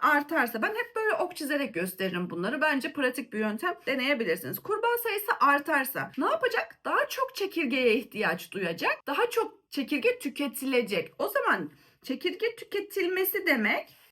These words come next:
çekirgelerin sayısının azalması demek. E, sayısı azalırsa çekirgelerin ot yiyen çekirge sayısı azalmış olacak. O zaman otların sayısının artması demek bu da.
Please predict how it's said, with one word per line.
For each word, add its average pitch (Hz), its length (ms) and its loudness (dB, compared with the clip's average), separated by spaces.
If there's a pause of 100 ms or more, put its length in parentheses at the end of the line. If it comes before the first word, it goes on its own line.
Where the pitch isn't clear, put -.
çekirgelerin 277 720 0
sayısının 285 640 -2 (240)
azalması 254 760 2
demek. - 420 -6
E, 370 60 -2
sayısı 392 520 -2
azalırsa 403 520 2
çekirgelerin 240 800 0
ot 349 240 0
yiyen 427 220 2
çekirge 359 380 -4
sayısı 359 340 0
azalmış 320 560 2
olacak. 170 440 -4
O 339 120 0
zaman 311 400 0
otların 277 480 0
sayısının 220 560 -4 (200)
artması 247 640 2
demek 170 400 -2
bu - 80 -14
da. - 140 -8